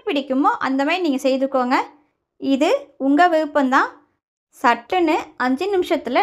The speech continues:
நாம இந்த ரெசிபியை செய்திடலாம். இந்த அவகேடோ சாண்ட்விட்சை மார்னிங் பிரேக்ஃபாஸ்ட்டுக்கும் செய்யலாம், ஈவினிங் ஸ்நாக்ஸ்க்கும் செய்யலாம். கண்டிப்பா இந்த ரெசிபியை ட்ரை பண்ணி பாருங்க. ட்ரை பண்ணி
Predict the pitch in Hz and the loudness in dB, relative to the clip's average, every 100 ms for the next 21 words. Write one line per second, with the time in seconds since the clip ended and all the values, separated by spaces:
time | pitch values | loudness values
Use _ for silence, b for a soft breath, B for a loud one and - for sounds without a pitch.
0 | 320 247 302 311 277 339 269 262 - 277 | 4 4 4 2 2 2 0 -2 -4 -6
1 | 381 233 233 240 233 311 480 _ _ _ | -2 -4 -2 -4 0 0 -2 _ _ _
2 | _ - 285 302 392 440 254 311 381 349 | _ 0 4 4 2 2 0 0 0 -2
3 | 381 427 302 269 247 220 277 381 262 269 | -2 0 0 2 -2 -2 -2 0 2 2
4 | 403 349 262 277 - 349 - 320 427 427 | 2 0 2 0 -2 -6 -6 -6 -4 -2
5 | 269 226 233 403 b b b - 269 339 | -2 0 0 -2 b b b -8 -4 -2
6 | 403 370 302 277 311 - 370 - 277 233 | 0 -2 2 2 2 0 -4 0 -2 0
7 | 220 285 466 b b b - 302 381 392 | 0 0 -2 b b b 0 2 2 2
8 | 494 302 277 277 277 311 320 240 247 269 | 2 4 4 2 -4 -4 -2 -2 0 -2
9 | 277 262 262 262 349 - _ 277 302 403 | 2 2 2 0 -2 -4 _ 2 2 0
10 | 480 | -4